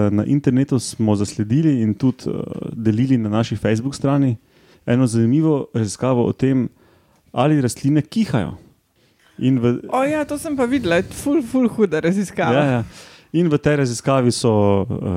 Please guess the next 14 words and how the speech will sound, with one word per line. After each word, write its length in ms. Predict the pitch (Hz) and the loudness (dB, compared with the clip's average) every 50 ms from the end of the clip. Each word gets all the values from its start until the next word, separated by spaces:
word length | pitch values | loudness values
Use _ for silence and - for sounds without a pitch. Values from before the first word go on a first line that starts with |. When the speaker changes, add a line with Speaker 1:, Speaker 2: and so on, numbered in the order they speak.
| 87 87 87 | -2 -4 -4
Speaker 1:
delali 440 | 90 98 110 117 113 107 104 101 101 | -4 -2 0 2 2 2 2 0 0
zapletene 560 | 95 101 104 - 110 98 - 120 117 117 113 | 0 -2 -2 -4 -4 -4 -2 0 0 2 0
eksperimente, 680 | 107 - - - 113 104 107 110 127 160 170 - 151 | -2 -4 -4 -2 0 0 2 2 2 0 0 0 -2
kjer 220 | 123 - 117 117 104 | -4 -2 -2 -4 -4
so 140 | - - 110 | -2 -4 -6
rastline 440 | 104 - - - 127 117 110 110 | -6 -6 -4 -2 0 0 2 0
izpostavili, 720 | 107 - - 110 101 - - 117 113 113 113 107 107 104 101 _ _ - - - - - _ _ _ _ _ _ | -2 -2 -4 -6 -6 -2 0 2 2 2 4 4 2 2 0 _ _ -20 -20 -20 -20 -20 _ _ _ _ _ _
kako 120 | - 107 | -10 -10
se 80 | - - | -6 -2
temu 100 | 110 110 | 0 0
reče, 180 | 110 - 113 | 2 2 0
žgečkanju 720 | 107 104 104 113 113 - - - 131 131 139 135 131 127 120 | 0 0 0 -2 -4 -4 -2 -2 0 2 2 2 2 2 0
s 180 | 104 - - - | 0 -2 -6 -10
peresi, 640 | - - 123 113 123 151 185 - - 190 175 156 | -2 -2 0 2 2 2 0 0 0 0 0 0